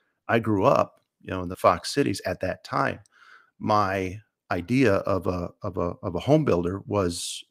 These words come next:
truly a skilled craftsman, almost like this master craftsman, right? I'd, I've never built anything like that before. I, you know, these guys are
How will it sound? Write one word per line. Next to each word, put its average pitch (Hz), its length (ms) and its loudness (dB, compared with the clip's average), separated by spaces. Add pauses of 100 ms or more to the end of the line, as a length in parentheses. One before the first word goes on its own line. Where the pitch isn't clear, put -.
(120)
truly 143 480 4
a 98 60 2
skilled 113 540 0 (380)
craftsman, 95 440 -2
almost 120 240 2
like 120 140 4
this 104 240 -2 (380)
master 104 540 -2
craftsman, 87 640 -2
right? 82 320 -4 (500)
I'd, - 200 -4
I've 107 120 0
never 98 240 -2 (100)
built - 380 -8 (420)
anything 82 380 -6
like 80 180 -10
that 87 240 -2
before. 127 440 2
I, 90 120 4 (140)
you 104 100 -4
know, 87 80 -4
these 95 180 -2
guys 95 280 2
are 98 140 -2